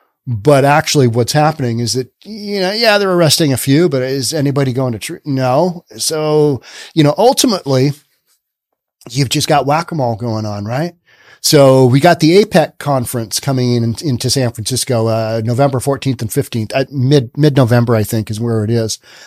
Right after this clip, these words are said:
That's the Asia Pacific Economic Conference. Big conference. So we're trying to clean the streets up.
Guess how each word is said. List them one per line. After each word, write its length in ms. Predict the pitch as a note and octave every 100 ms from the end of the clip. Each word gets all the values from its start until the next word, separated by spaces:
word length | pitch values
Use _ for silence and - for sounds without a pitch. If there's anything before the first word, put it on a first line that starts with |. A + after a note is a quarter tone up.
| - -
That's 200 | D3+ D#3+
the 80 | D#3
Asia 360 | D3 D3+ C#3+
Pacific 500 | D3 C3 - C3 B2
Economic 420 | B2 A#2+ A#2 A2+ -
Conference. 520 | A2+ A2 A2+ A#2 -
Big 440 | C#3+ D#4+ C#4+ C3
conference. 600 | - A#2+ A2 A2 - - - _ - -
So 100 | -
we're 60 | A#3
trying 160 | C#4+
to 80 | G3+
clean 240 | - B3 B3
the 40 |
streets 320 | - B3+ -
up. 280 | C#4 E4 -